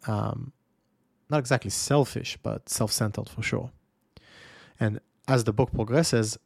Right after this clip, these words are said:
and he comes into contact with the power of creating others, the power of influencing the world, the power of not being aloof through his relationship with Bethine, he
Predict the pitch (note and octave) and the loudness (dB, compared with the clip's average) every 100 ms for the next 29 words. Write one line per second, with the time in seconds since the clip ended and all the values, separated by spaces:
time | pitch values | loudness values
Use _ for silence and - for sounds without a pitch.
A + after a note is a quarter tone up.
0 | _ B2+ A#2+ A#2 C3+ A#2+ A2 A2 - - | _ -4 -4 0 2 2 2 -2 -2 0
1 | A#2+ A#2+ G#2+ - - A2+ A2+ - - _ | 0 2 0 0 -2 -2 -2 -8 -20 _
2 | _ - _ _ A#2 G#2 - A#2 B2 B2 | _ -20 _ _ -4 -2 -2 2 4 4
3 | A2+ G#2 - _ G#2+ G2 G2 G#2 - _ | 2 -2 -8 _ 2 2 2 -2 -8 _
4 | - - G#2 G#2 A2 G#2 G#2+ A2 A#2+ A2 | -16 -4 0 2 0 -2 -8 -2 -2 -2
5 | A2+ - - A2+ - A2+ A#2 A2 G#2+ A2+ | -4 -8 -8 -4 0 2 2 0 -4 -6
6 | G2+ G2+ B2+ - _ _ D3+ B2+ - G#2+ | -6 -6 -12 -16 _ _ -2 0 0 0
7 | F#2+ G#2 A2 G#2+ G2+ F#2 - A2+ A#2 A2 | -2 -4 -2 -2 -2 -2 2 4 4 4
8 | A2 G#2+ G#2+ - G#2+ G#2 - A#2 G#2+ F3+ | 2 2 2 0 -4 -4 -6 -2 0 0
9 | - - - - - - - - - C#3 | -2 -6 -10 -16 -20 -20 -20 -4 4 6
10 | B2 G#2+ G#2+ G#2 G#2 - G#2 A#2 G#2 - | 6 4 2 0 0 -2 -2 -2 -2 2
11 | F3+ - G2+ G#2+ A#2+ - _ _ _ - | 2 4 0 -2 -6 -12 _ _ _ -20
12 | - - _ - B2 B2 C3 | -20 -20 _ -4 2 4 2